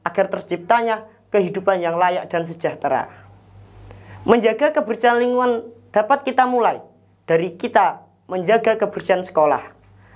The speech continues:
Apabila lingkungan sekolah kita bersih, orang lain pun tak segan untuk mencontoh kebiasaan baik yang kita lakukan. Dan kita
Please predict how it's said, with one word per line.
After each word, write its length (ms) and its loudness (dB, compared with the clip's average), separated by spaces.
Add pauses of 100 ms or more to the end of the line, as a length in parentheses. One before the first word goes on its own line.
(500)
Apabila 960 2
lingkungan 400 -4
sekolah 320 2
kita 240 0
bersih, 400 -4 (480)
orang 320 4
lain 220 2 (100)
pun 320 -10
tak 240 -8
segan 400 0
untuk 240 -8
mencontoh 560 -2
kebiasaan 560 0
baik 160 2
yang 160 -2
kita 240 0
lakukan. 480 -2 (1040)
Dan 240 4
kita 560 -2